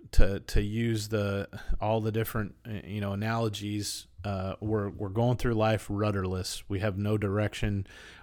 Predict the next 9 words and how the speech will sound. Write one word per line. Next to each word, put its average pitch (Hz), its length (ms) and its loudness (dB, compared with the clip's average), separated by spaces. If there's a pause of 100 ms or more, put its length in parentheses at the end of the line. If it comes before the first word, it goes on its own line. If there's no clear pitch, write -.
We're 107 120 2
just 107 200 0
kinda 98 560 2
w-, 90 280 -8
living 110 560 2
day 101 240 2
to 101 80 0
day, 87 460 -6 (120)
and 95 400 -4